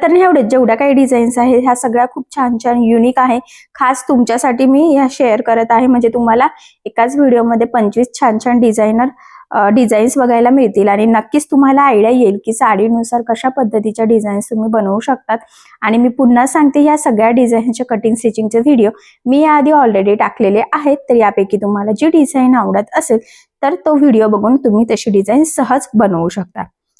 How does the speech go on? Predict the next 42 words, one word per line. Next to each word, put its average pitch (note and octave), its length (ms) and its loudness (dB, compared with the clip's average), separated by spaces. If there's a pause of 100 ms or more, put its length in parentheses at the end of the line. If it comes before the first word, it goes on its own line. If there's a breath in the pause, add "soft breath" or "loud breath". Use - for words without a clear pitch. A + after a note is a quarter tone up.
(140)
त्यानंतर G#3+ 440 -2
आहे G#3+ 240 0
ही D4 200 0 (120)
ऑर्गॅन्झा G#3 560 0 (320)
ब्लाऊज F#3+ 360 -2
डिझाईन. F3+ 260 -2 (360 loud breath)
ऑर्गॅन्झा, A3+ 540 0
अ, G3+ 320 0
ब्लाऊजचा G3 400 0
सुद्धा A#3+ 280 -2
खूप C#4 160 -4
ट्रेंड G3+ 260 -2
चालू G3+ 240 0
आहे G#3+ 280 -2
आणि G3 480 -4
बऱ्याचदा A3 400 0
कळत C4+ 360 -2
नाही E4 120 0
कशी C#4+ 240 -6
डिझाईन A3+ 380 0
बनवावी. G3+ 340 -2 (440)
तर C#4 80 -4
बघा C#4+ 180 0
इथे C#4+ 240 -2
खरं C#4+ 160 0
तर C#4 100 0
तुमच्या C4+ 260 2
लक्षात C4+ 360 -2
येईल B3 160 2
एकही D4 500 0
लेस D4 200 0
यूज B3 240 0
केलेली B3 360 0
नाहीये, A#3 360 0
तरी A#3 160 0
सुद्धा B3+ 220 -6
किती C#4 260 -6
सुंदर D4 360 0
डिझाईन B3 460 2
तयार G#3+ 260 0
झालेली A3+ 360 0
आहे. A#3 220 2